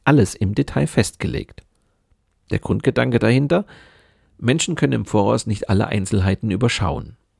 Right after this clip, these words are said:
Selbst ein Auftraggeber weiß zu Beginn eines Vorhabens noch nicht im Detail, was er genau will und welche Möglichkeiten bestehen.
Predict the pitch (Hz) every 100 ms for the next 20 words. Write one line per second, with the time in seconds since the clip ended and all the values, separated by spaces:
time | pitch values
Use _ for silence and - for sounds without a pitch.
0 | _ - - - - 95 - - 98 90
1 | 95 90 90 82 95 - 95 - 104 92
2 | 92 - 98 101 107 - 101 95 104 113
3 | 110 110 - 95 107 - - - 107 95
4 | 92 101 95 98 95 127 123 104 101 101
5 | 123 143 120 - - - 92 87 - -
6 | 104 110